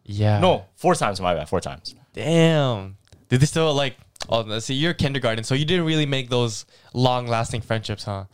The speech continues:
Speaker 2: I didn't make any long-lasting friendships, but I, I had, like, good friends there,
Speaker 1: Yeah.
Speaker 2: man.
Speaker 1: How was the transition? Like, did you, like, were you
Speaker 2: Like, make friends easily?
Speaker 1: Yeah, make friends easily?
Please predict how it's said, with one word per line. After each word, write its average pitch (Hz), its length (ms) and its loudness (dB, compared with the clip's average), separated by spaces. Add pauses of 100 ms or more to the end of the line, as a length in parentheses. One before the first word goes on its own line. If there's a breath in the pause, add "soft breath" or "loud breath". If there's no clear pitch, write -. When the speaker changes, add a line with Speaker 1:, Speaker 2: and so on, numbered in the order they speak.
(120)
Speaker 2:
I - 80 2
didn't 202 140 4
make 220 120 2
any 202 140 2
long-lasting 139 580 4
friendships, 131 380 0
but 110 180 4
I, 98 200 2
I 117 160 0
had, 127 260 -2
like, 92 200 -4
good 98 220 -2
friends 95 380 -2
there, 85 140 -4
Speaker 1:
Yeah. 78 100 -2
Speaker 2:
man. 76 480 -6
Speaker 1:
How 175 100 0
was 190 100 2
the 185 60 -2
transition? 151 460 -2
Like, 117 180 0
did 127 140 -4
you, 127 300 -4 (240)
like, 123 240 -2
were 123 80 2
you 113 520 -2 (1120)
Speaker 2:
Like, 90 160 -8
make 95 160 -2
friends 107 240 0
easily? 127 280 -2
Speaker 1:
Yeah, 113 80 0
make 110 180 -4
friends 120 200 -2
easily? 143 280 -8